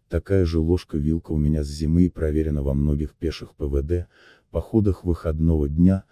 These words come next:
сколько коробок дошиков ей съедено на природе. Полезный столовый прибор, кинул в рюкзак и не думаешь, чем есть на природе. После еды салфеткой протёр и спрятал в чехол.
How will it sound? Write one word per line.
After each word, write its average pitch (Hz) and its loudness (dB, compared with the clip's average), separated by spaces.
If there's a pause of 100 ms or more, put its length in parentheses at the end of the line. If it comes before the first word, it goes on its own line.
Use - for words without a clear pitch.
сколько - -4
коробок 82 -2
дошиков 85 -4
ей 67 -4
съедено 71 -4
на 67 -4
природе. 71 -6 (480)
Полезный 90 6
столовый 73 4
прибор, 76 0 (100)
кинул 82 6
в 78 2
рюкзак 87 2
и 104 6
не 117 10
думаешь, 85 -2
чем 69 -6
есть 71 -6
на 71 -8
природе. 71 -8 (280)
После 87 4
еды 82 6
салфеткой 78 2
протёр 82 2
и 90 -8
спрятал 78 -4
в - -8
чехол. - -8